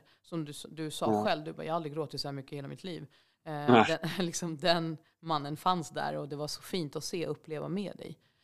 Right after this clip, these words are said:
Speaker 1: Eh,
Speaker 2: Ja.
Speaker 1: så att det har varit, ja, det har varit en fröjd faktiskt att, att dela den här resan med dig.
Speaker 2: Ja, detsamma, detsamma.
Speaker 1: Tack.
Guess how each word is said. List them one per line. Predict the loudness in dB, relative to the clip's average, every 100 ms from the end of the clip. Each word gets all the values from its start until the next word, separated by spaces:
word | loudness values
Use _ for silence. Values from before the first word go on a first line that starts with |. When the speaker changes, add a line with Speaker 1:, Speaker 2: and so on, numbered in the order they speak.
| _ _ _
Speaker 1:
Eh, | -10 2
Speaker 2:
Ja. | 8 10 8 6
Speaker 1:
så | -2
att | -4
det | -4
har | -2
varit, | 0 0 -2 -6 -10 _ _
ja, | -10 -10 -12 _
det | -6
har | -4
varit | -4
en | -6
fröjd | -6 -8 -6 -8
faktiskt | -10 -8
att, | -8 -8 -12
att | -16 -18 _ _
dela | -20 -18 -12 -10 -12 _ _
den | -12 -8
här | -6
resan | -8 -8
med | -8
dig. | -10 -12 _ _ _ _ _ _ 0
Speaker 2:
Ja, | 8 10 10 6
detsamma, | 6 12 12 12 6 6
detsamma. | 6 8 8 8 0
Speaker 1:
Tack. | -4 -20 -20